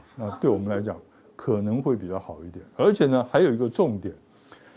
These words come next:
因为你美元一直升值的话，啊，那这个美国股市又走的，走势不是很稳定的话，那对于外资来讲，升值的美元会这-，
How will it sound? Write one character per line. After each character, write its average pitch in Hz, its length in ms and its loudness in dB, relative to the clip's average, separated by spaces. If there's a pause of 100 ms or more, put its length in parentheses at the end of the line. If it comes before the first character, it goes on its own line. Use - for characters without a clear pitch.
(300)
因 233 100 6
为 240 80 10
你 196 100 6
美 160 200 6
元 113 200 2
一 202 120 2
直 135 180 -2
升 131 280 2
值 90 260 -8
的 92 120 -4
话， 92 260 -6 (800)
啊， 107 200 -4
那 151 120 0
这 139 200 -6
个 131 100 8
美 104 160 2
国 117 180 4
股 98 220 -4
市 101 260 -6
又 123 140 -2
走 82 240 -8
的， 90 180 -10
走 90 240 -4
势 131 200 -4
不 139 200 -4
是 135 160 -4
很 104 240 -4
稳 95 220 -4
定 107 160 -2
的 90 60 -8
话， 92 200 -8 (600)
那 147 140 2 (280)
对 190 160 6
于 123 180 4 (120)
外 151 260 6
资 110 300 -4
来 92 200 -4
讲， 95 220 -10 (920)
升 208 320 6
值 151 140 0
的 123 100 2
美 110 120 0
元 82 240 -10
会 123 180 0
这-， 156 180 -4